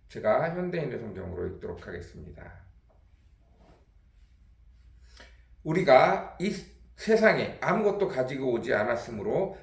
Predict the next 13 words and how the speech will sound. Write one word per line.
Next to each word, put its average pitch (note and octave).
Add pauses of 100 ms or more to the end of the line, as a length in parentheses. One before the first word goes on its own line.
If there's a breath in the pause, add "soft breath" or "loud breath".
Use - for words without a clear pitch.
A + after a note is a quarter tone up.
아무것도 B2
가지고 -
가지 A#2+
못합니다. F2+ (1800 loud breath)
우리는 D3
먹는 A#2
것과 A#2
입을 G#3
것이 E3+
있으면 C3+
그것으로 A2
만족해야 A#2+
합니다. F2+